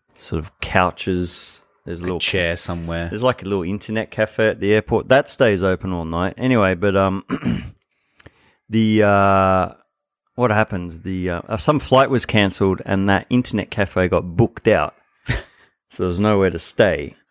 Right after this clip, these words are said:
Speaker 1: So I thought, "I'll just hang out in the airport." And then at twelve o'clock, these security guys, "Everyone out, get out of the airport."
Speaker 2: <laughs>
Speaker 1: I'm like,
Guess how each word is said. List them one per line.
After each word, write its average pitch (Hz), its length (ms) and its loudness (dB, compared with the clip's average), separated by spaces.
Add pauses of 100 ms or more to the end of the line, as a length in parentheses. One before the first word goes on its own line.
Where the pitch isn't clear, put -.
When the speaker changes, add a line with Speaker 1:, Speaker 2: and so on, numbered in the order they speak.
(200)
Speaker 1:
So - 180 0
I - 20 4
thought, 95 220 4
"I'll 107 60 4
just 101 180 -2
hang 95 240 0
out 87 240 0
in 87 140 -8
the 76 220 -8
airport." 95 600 0 (240)
And 104 140 -2
then 104 160 2
at 98 120 -6
twelve 113 320 2
o'clock, 95 560 -2
these 104 240 -8
security 117 460 -6
guys, 92 320 -2
"Everyone 127 320 4
out, 131 260 4 (160)
get 117 140 0
out 120 120 4
of 107 40 -2
the 104 140 2
airport." 110 480 4
Speaker 2:
<laughs> - 60 -12
Speaker 1:
I'm 113 140 -6
like, 120 160 0